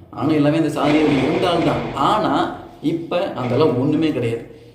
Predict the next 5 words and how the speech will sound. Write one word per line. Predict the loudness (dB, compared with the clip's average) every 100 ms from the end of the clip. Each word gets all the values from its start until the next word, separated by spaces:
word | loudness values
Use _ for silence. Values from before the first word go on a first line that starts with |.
| -6
யாரா | -4 -2 0 2 2
இருந்தாலும், | 2 2 0 -2 -6 -12 -18 -20 -20 -20 -20 -10
அதாவது | -2 2 2 4 2
உயர்வு | 4 2 2
தாழ்வுங்கிறது | 0 0 0 0 -2 -2 -2 -4